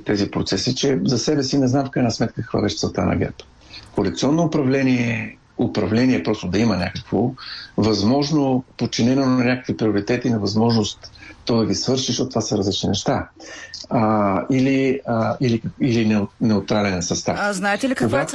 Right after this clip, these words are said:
Speaker 2: целта на Продължаваме
Speaker 1: а,
Speaker 2: промяната?
Speaker 1: а,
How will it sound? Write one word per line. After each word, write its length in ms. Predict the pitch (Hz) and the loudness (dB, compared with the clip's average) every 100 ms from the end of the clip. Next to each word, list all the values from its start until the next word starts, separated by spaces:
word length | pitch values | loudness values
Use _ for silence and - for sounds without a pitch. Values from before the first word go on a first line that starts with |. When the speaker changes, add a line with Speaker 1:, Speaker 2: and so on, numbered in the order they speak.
| 196 | 0
Speaker 2:
целта 200 | 185 269 | 2 0
на 100 | 262 | -2
Продължаваме 520 | 254 240 233 240 240 | -4 -2 0 2 2
Speaker 1:
а, 60 | |
Speaker 2:
промяната? 600 | - 233 226 208 190 - - - - - - _ - - - - - - - - - | 2 2 2 0 -4 -8 -18 -20 -20 -20 -20 _ -20 -20 -20 -20 -20 -20 -20 -20 -6
Speaker 1:
а, 580 | 123 117 113 110 104 101 | 0 2 2 2 0 0